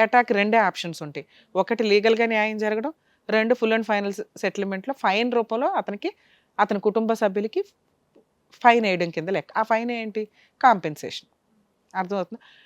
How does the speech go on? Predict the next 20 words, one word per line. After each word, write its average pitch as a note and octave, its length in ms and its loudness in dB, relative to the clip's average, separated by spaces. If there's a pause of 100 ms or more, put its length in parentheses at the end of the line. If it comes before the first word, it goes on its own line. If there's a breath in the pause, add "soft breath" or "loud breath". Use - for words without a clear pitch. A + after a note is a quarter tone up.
(140 soft breath)
ఇవి C#4 120 2
కొంతకాలం A3 500 0
ఫైటింగ్ G3+ 380 -2
జరిగినాక A3 460 -2
మీరు A3 180 -2
రియలైజ్ G#3 360 0
అయినాక G3 400 -6 (680)
సెటిల్‌మెంట్ G3 520 -4
బెటర్ F3+ 320 -2
ఏమో F3+ 160 -8
అని A#3 120 -12
నా F#3+ 140 -8
ఉద్దేశం. C3 400 -16 (480 soft breath)
లేదు G3+ 240 6
మేడం G3+ 240 2
మీరు F#3 140 2
ఒకసారి F#3+ 300 0
మాట్లాడండి F#3 600 -2
అన్నాం F3 300 -6
అనుకో, D3 280 -12